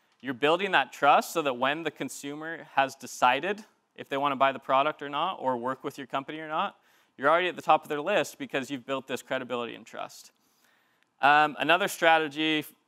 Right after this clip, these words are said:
that we have used and really have become fond of is not gating content, right? If you send people to a blog post, you can actually see a lot of information about how they're responding to that page, how long they're staying on the site,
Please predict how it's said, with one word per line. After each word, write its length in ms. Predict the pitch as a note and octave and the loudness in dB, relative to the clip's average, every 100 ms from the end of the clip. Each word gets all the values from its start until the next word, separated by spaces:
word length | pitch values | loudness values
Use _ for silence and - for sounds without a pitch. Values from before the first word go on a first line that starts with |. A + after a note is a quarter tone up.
| _ _ | _ _
that 180 | D3+ C#3+ | -2 0
we 180 | D3 E3 | 2 4
have 220 | E3 C3 | 4 2
used 340 | C#3+ D3 C3 | -4 -4 -4
and 100 | C3+ | -8
really 280 | B2+ C3+ C3+ | -6 -4 -2
have 240 | C#3 A#2+ | -2 -4
become 240 | C3 D3 B2+ | -6 -6 -6
fond 340 | - D3+ F#3+ | -2 -2 0
of 220 | C3 B2 | -2 -2
is 340 | B2 A#2 - - - | -4 -8 -12 -20 -2
not 340 | C3+ G#3+ E3 | 4 4 2
gating 300 | C3 A#2 A2 | -8 -10 -12
content, 520 | A2 A2 A2 A2+ G2+ _ _ _ _ _ | -12 -12 -12 -20 -20 _ _ _ _ _
right? 320 | A#2 C#3+ E3+ _ _ _ _ | -4 -4 -4 _ _ _ _
If 160 | C3 - | -16 -10
you 120 | A#3+ | -10
send 240 | - F#3+ | -4 -6
people 280 | - F#3 F3 | -4 -8 -8
to 160 | - D#3 | -4 -4
a 60 | |
blog 380 | A#2+ - C#3 E3+ | 0 2 2 2
post, 520 | - C3 B2+ - - _ _ _ | -4 -4 -4 -12 -20 _ _ _
you 140 | C3 F#3 | -14 -6
can 140 | G3+ | -2
actually 400 | F3 F3 - D3+ | 0 -2 -6 -8
see 260 | - E3+ E3 | -8 -4 -4
a 100 | A#2 | 0
lot 280 | B2 C#3 | 4 4
of 60 | C#3+ | 2
information 580 | C#3 C#3 C3 C3+ - C3 | -8 -12 -14 -14 -16 -14
about 520 | A#2 A#2 A2+ B2+ A#2+ - _ _ | -14 -2 2 2 0 -12 _ _
how 320 | - - C3 | -12 2 2
they're 160 | C3+ C3 | 2 -6
responding 540 | B2 - A#2 B2 A#2+ | -10 -8 -6 -6 -10
to 80 | A#2 | -16
that 200 | A2 - | -16 -16
page, 420 | - G2 - - _ _ _ - | -16 -20 -20 -20 _ _ _ 2
how 160 | C3 | 4
long 200 | C3+ C#3+ | 4 2
they're 120 | C#3 C3 | 0 -8
staying 320 | - C3 C3 | -6 -6 -6
on 100 | B2+ | -8
the 60 | |
site, 420 | A#2 - A#2 A2 | -8 -2 -2 -2